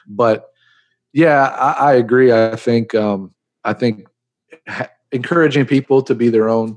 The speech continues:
person is, is really, you know, what, what it boils down to. But it, it was an interesting article. And like I said, we'll, you know, like Rob said, we'll link it up on the website and the YouTube video and on the podcast itself. But it's just interesting to think about what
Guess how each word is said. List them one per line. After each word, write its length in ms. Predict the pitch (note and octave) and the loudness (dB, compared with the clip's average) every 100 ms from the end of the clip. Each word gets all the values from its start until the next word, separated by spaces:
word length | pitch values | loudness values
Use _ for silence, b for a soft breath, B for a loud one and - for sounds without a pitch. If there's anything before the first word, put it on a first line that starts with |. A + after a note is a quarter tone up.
| - | -16
person 520 | - A2+ A2+ A#2 A#2+ B2 | -2 0 0 -6 -14 -12
is, 180 | A2+ G2 | -10 -10
is 240 | A#2 G#2 F#2 | -12 -14 -6
really, 420 | G#2+ G#2 G2 - _ - | -2 -2 -4 -8 _ -14
you 80 | |
know, 260 | G2 F#2+ F#2 - | -10 -10 -12 -6
what, 320 | G#2 G#2+ G#2+ | -2 -2 -2
what 100 | G2+ | -6
it 100 | G2 | -4
boils 220 | G2+ G2 | -6 -6
down 280 | G2 F#2+ F#2+ | -6 -8 -10
to. 240 | - F#2+ | -8 -10
But 200 | F#2 F#2+ B B B B | -8 -10 B B B B
it, 180 | F#3+ F#3 | 2 4
it 20 | |
was 120 | F#3+ | 4
an 60 | A3+ | 4
interesting 420 | A#3 A3 F#3 F3 | 2 2 0 2
article. 480 | C#3 C#3+ C#3+ D3 C#3+ | 2 2 2 2 2
And 100 | B2 | 0
like 140 | B2+ B2+ | -2 -2
I 20 | |
said, 180 | - B2 | -2 2
we'll, 280 | C3+ B2 - | 2 0 -4
you 140 | - | -10
know, 80 | A#2+ | -6
like 260 | G#2+ A2 - | -2 -2 -2
Rob 180 | A2 G#2+ | -4 -2
said, 140 | A2+ | -4
we'll 180 | A2 A2+ | -4 -2
link 220 | A#2+ A#2+ | -4 -2
it 60 | G#2+ | 0
up 180 | G#2 - | -2 -2
on 120 | A2 | -4
the 100 | A2 | 0
website 640 | A2+ G#2+ - A2 G#2+ G#2+ | 0 0 0 0 0 -2
and 280 | G2+ G2 G2 | -10 -14 -14
the 60 | G#2+ | -12
YouTube 380 | G#2 G2+ G2+ F#2+ | -10 -10 -12 -8
video 440 | G#2 G2+ G2+ G2+ | -4 -2 0 -2
and 160 | F#2+ F#2+ | -6 -12
on 120 | G#2+ | -16
the 60 | G2+ | -12
podcast 560 | - G2+ - G2+ G2 | -6 -6 -6 -12 -14
itself. 300 | - - G#2 - | -16 -8 -8 -6
But 120 | G2 - b b b - | -10 -12 b b b -6
it's 140 | B2 | -2
just 180 | F3 - | 0 0
interesting 440 | F3 G3 F3 F3 | 0 2 0 0
to 80 | B2 | 0
think 200 | C3+ C3 | 0 -2
about 420 | A#2+ A2 G#2 - | 0 0 0 -2
what 320 | A2 A#2 G2+ | 0 2 0